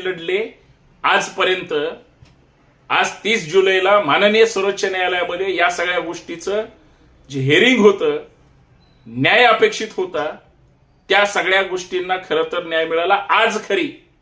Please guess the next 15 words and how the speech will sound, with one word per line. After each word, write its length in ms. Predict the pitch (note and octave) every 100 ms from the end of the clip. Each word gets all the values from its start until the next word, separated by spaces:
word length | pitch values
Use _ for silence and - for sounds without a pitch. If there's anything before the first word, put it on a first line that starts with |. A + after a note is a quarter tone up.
| _ _ _ _ _ _ _ -
सोमनाथ 360 | D3+ E3 G3 G#3
सूर्यवंशीच्या 840 | - F3 E3+ F3 - E3+ - F#3+
त्या 440 | F#3+ E3 F3+ D4+ D4 _ _ _ _ _ _ _ _ _ _ _ _ _ _ _ _ _ -
श्रद्धांजलीला 920 | - F3+ F#3 A3+ A3 G#3+ G3 F3+ C#3+ - _ _ _
खरं 200 | D3+ D#3+ F#3+
तर 200 | D4+ - - _ _ _ _ _ _
म्हणजे 200 | D3 E3+
ते 120 | F#3+
मोठ्या 320 | G#3+ G3+ G3+ B3+
अंतःकरणाने 680 | B3 B3 A#3+ A#3 A3 A3
ह्या 140 | G#3 F#3+
सगळ्या 280 | G#3 G#3 G3
गोष्टी 320 | F#3 F3+ F#3
बोलाव्या 380 | F3+ D#3+ D#3+ D#3
लागतात. 380 | D3+ - B2